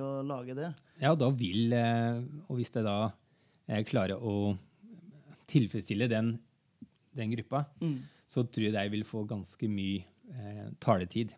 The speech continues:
Speaker 2: i, eh, i media. Nå nevner du deg, fordi det er jo en grunn til at du nevner deg nå.
Speaker 1: Ja, ja.
Speaker 2: Og da får de mer taletid,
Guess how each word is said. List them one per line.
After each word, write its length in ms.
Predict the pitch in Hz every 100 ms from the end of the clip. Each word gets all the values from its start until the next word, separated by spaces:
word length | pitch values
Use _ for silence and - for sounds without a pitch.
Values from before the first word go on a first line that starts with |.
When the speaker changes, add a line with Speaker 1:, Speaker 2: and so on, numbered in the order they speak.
| - _
Speaker 2:
i, 340 | 113 101 98 98
eh, 500 | 95 95 95 92 92 92 98 139 -
i 40 |
media. 240 | 101 95 101
Nå 160 | 95
nevner 260 | 95 95 95
du 140 | 95
deg, 260 | 92 95 98 - _
fordi 580 | - 117 101 95 90 98
det 80 | 113
er 60 | 104
jo 40 |
en 60 | 104
grunn 240 | 95 92
til 60 | 107
at 40 |
du 100 | 101
nevner 240 | 101 95 92
deg 120 | 95
nå. 80 | 101
Speaker 1:
Ja, 100 | 214 165
ja. 60 | 196 - _
Speaker 2:
Og 100 | 120
da 140 | 104
får 160 | 104 101
de 80 | 101
mer 180 | 95 98
taletid, 640 | 101 90 - 101 98